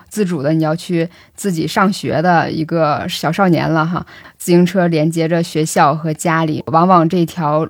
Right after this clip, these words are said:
熟悉的路线，它有四季的变化，还有那些结伴而行的故事哈。一想起来，可能就想起了一个故乡，或者想起了青春。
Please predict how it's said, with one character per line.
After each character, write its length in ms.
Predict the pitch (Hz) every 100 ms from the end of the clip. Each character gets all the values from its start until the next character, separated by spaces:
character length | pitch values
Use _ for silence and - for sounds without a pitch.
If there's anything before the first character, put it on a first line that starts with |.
| _
熟 240 | - - 160
悉 160 | 165
的 80 | 175
路 220 | 170 185
线， 280 | 175 202 165 - - -
它 120 | 175
有 160 | 160
四 240 | 156 - 214
季 160 | 175
的 100 | 170
变 240 | 165 170 160
化， 260 | 165 156
还 180 | 156 165
有 140 | 165 156
那 140 | 160
些 160 | 165 165
结 200 | 156 156
伴 120 | 175
而 160 | 160 170
行 160 | 170
的 80 | 165
故 300 | 175 214 156
事 180 | 160 -
哈。 160 | 156 143
一 140 | 190
想 300 | 190 - 156
起 120 | 180 170
来， 100 | 165
可 160 | -
能 120 | 160
就 100 | 160
想 180 | 175 160
起 120 | 170
了 60 | -
一 40 | 151
个 60 |
故 180 | 165 196
乡， 260 | 175 175 180
或 100 | 175
者 40 |
想 160 | 170 160
起 120 | 165
了 80 | 151
青 240 | - 175
春。 200 | 175